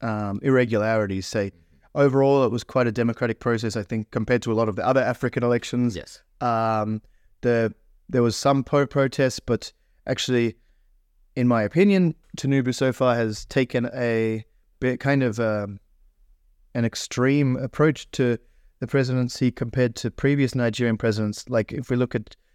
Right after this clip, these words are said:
Speaker 1: just a few examples, there's the fuel subsidy, which has been in place in Nigeria since the seventies,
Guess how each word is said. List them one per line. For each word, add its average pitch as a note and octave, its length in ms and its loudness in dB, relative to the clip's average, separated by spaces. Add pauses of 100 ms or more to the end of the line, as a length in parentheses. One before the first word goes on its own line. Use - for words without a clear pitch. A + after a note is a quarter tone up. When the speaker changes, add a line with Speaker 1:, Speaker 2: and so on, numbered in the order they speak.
Speaker 1:
just B2+ 160 -4
a A#2 60 0
few C3 180 4
examples, A#2 680 -2
there's G#2+ 180 -4 (460)
the A2+ 120 2
fuel C#3+ 280 4
subsidy, A2 480 2
which G#2 180 -2
has G#2 140 -4
been A2 240 2
in A2 160 -2
place A2+ 280 0
in A2+ 100 0
Nigeria G#2 340 -2
since G2+ 240 -8
the G#2 60 -6
seventies, G#2+ 580 -2